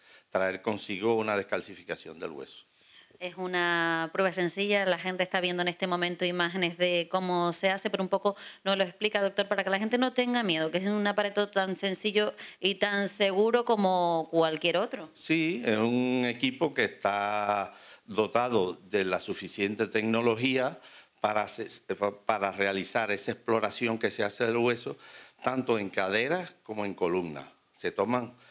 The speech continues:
Speaker 1: siempre esos dos lugares porque son los sitios, además, donde, eh, más afecta directamente o puede afectar directamente la descalcificación en un momento dado. Entonces, esa prueba explora esos dos sitios,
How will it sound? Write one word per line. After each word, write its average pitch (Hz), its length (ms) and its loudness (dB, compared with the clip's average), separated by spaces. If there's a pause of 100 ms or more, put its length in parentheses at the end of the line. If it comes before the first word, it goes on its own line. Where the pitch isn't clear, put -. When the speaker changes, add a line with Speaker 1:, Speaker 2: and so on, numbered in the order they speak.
(120)
Speaker 1:
siempre 113 400 -4
esos 110 200 -2
dos 113 140 2
lugares 117 360 0
porque 160 260 -2
son 107 200 -4
los 113 140 0
sitios, 123 320 0
además, 127 500 0 (500)
donde, 98 600 -4
eh, 92 200 -14 (140)
más 117 480 -2 (120)
afecta 123 680 -2
directamente 110 800 0
o 101 100 2
puede 104 180 2
afectar 110 460 -2
directamente 107 680 -2
la 110 180 2
descalcificación 95 920 -6
en 110 40 -6
un 113 100 -4
momento 95 380 -2
dado. 69 260 -4 (360)
Entonces, 110 380 -2 (300)
esa 104 280 -4
prueba 120 240 0
explora 101 360 2
esos 113 220 0
dos 123 180 0
sitios, 160 420 -2